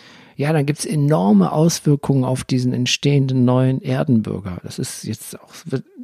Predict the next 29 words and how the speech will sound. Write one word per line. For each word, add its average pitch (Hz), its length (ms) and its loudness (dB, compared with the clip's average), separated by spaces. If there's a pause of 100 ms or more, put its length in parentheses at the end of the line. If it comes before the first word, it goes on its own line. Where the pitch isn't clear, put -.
(220)
es - 160 -6
ist - 180 -4
super 156 320 2
gut 135 200 -2
erforscht 147 420 0
schon, 135 160 0
aber 120 160 4
es 117 160 -2
ist, - 240 -6
die 127 160 -4
Forschung 131 400 -4
ist 123 120 -6
immer 131 160 0
noch 120 180 -2
im 123 160 -2
Gange. 139 420 -2 (960)
Und 123 300 2
es 107 100 -4
gibt 127 160 -6
viele 156 220 0
Grundlagen 139 500 2
auf 117 140 -4
Erkenntnissen 135 500 -2
von 123 220 0
Medizin, 120 540 0
Psychologie, 143 920 -2 (680)
ähm, 127 640 2 (200)
die, 120 560 -2 (420)
äh, 143 260 -6